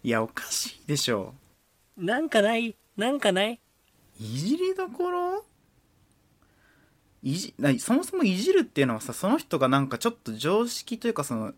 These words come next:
Speaker 1: 社会のルール？社会の中の常識から外れたなって思うところを、こう、ついていく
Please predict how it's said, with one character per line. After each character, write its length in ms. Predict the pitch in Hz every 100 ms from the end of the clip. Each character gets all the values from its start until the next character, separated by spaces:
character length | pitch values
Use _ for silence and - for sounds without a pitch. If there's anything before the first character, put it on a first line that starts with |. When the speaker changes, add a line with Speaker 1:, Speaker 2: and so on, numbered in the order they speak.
| -
Speaker 1:
社 220 | - 269
会 280 | 277 330 175
の 160 | 135 120
ル 100 | 180
ー 340 | 175 123 104 190
ル？ 60 | -
社 200 | - 247
会 240 | 294 262
の 140 | 220 233
中 240 | 233 233
の 120 | 208
常 240 | 131 139 165
識 220 | - 175
か 100 | 160
ら 80 | 160
外 240 | 147 147
れ 120 | 190 202
た 160 | 208
な 140 | 220 226
っ 40 |
て 180 | _ 143
思 180 | 160 151
う 40 |
と 120 | 147
こ 100 | 190
ろ 120 | 214
を、 200 | 185 120 - _ _ -
こ 120 | 123
う、 20 |
つ 120 | -
い 120 | 147 -
て 100 | 101
い 80 |
く 240 | 92 90